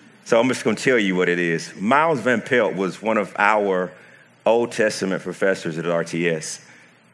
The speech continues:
And right there where you see the law of Moses, the prophets, and the Psalms, this is how the Hebrew Bible is arranged in three categories: the law, the prophets,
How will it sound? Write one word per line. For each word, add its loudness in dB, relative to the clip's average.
And 2
right 2
there 2
where 0
you 0
see 0
the 0
law 4
of -4
Moses, 0
the -4
prophets, -2
and -4
the -4
Psalms, -2
this 0
is -2
how 0
the -2
Hebrew -2
Bible 0
is -4
arranged -4
in 0
three 4
categories: 0
the 4
law, 2
the 6
prophets, 0